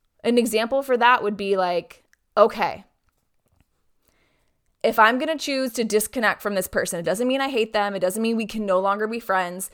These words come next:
It just means that maybe they were meant to be in my life during a certain time or season, and we all change. I'm changing as a person.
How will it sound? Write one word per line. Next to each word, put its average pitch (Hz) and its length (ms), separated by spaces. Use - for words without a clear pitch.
It 214 100
just 302 220
means 330 260
that 370 180
maybe 240 760
they 240 240
were 302 140
meant 226 260
to 240 120
be 208 240
in 214 280
my 196 200
life 185 520
during 202 300
a 190 40
certain 196 380
time 196 460
or 196 160
season, 220 720
and 196 460
we 190 480
all 202 200
change. 180 640
I'm 240 240
changing 254 380
as 247 100
a 247 40
person. 226 540